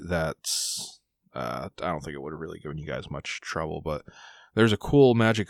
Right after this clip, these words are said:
item. I think it's a Ring of Spell Knowledge, I think. I think, uh, it, it, it's, works for, like, prepared casters, and it just kinda comes with a spell already, like, put into it, and then as a prepared caster, you can, like,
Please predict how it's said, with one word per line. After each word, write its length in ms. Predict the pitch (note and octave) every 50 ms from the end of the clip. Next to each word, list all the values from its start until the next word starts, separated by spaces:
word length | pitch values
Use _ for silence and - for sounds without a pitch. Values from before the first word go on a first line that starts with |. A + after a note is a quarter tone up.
| - -
item. 440 | - F#2+ A2+ A#2 G2 E2+ E2 E2+ F2
I 80 | E2 E2+
think 260 | - - F#2 - - -
it's 140 | E2+ - -
a 160 | E2 E2 D#2+
Ring 240 | E2 F2 F#2+ G2+ G2
of 100 | F2+ E2
Spell 500 | - - - - - - F#2+ F2+ F#2+ G#2+ A2+
Knowledge, 460 | A#2 A#2+ A#2+ B2+ B2+ C3 C#3 C3 C3+
I 100 | C3 C3
think. 500 | - - D3+ C#3 C#3 C#3 C#3 - - - - - _ _ _ _ _ _ _ _ _
I 100 | F2 F2
think, 240 | - - G2 F2+ -
uh, 140 | G2 F2+ D2+
it, 240 | D2+ F#2 F2+ F2 - _ _ _ _ _ _ _ _ _
it, 220 | - G2 F#2 - -
it's, 400 | - F#2+ - - - - - -
works 320 | - A2 G2+ G2+ G2 - -
for, 200 | - - F#2+ F2+
like, 240 | F2+ E2+ E2+ - -
prepared 420 | - E2 - - F#2 F2+ F2 -
casters, 520 | - G2+ F#2+ F#2 F2 - - F#2+ F2+ E2+
and 100 | E2+ D#2
it 60 | D#2+ -
just 120 | - -
kinda 200 | - G2+ F2 E2+
comes 420 | - - - F#2+ F2+ F2 F2 F2 F#2
with 100 | F#2 F2+
a 60 | F2
spell 640 | - - - - - F#2+ F#2 F#2+ F#2 F#2 F2+ F2+ - - - - - _ _ _ _ _ _ _ _ -
already, 800 | G2 G2+ G2 F#2 F2 F#2+ F#2 F#2 F#2 F#2 F2+ F2 F2 F2 - - _
like, 380 | - G2+ F2 E2+ D#2+ - - - _ _ _ _ _ _ _ _ _ _ -
put 240 | - - A#2 A2 - _
into 420 | - G2 G2 G2 - - B2+ A#2+ A#2+
it, 160 | B2 B2+ - _ _ _ _ _ _ _ _ _ _ -
and 200 | G2+ F#2 F#2 F#2+
then 240 | G2 F#2+ F#2+ F#2 F#2
as 160 | F#2 F2+ F2+
a 60 | F2+
prepared 460 | - - F#2 - - G2+ F#2+ F#2 F2+
caster, 520 | - - G2+ G2 F#2+ F2+ - - G#2 G2 F#2+
you 160 | F#2 F2+ F2
can, 220 | - - F2+ E2+
like, 640 | E2+ D#2+ D#2+ D#2+ D#2 - _ - - - - -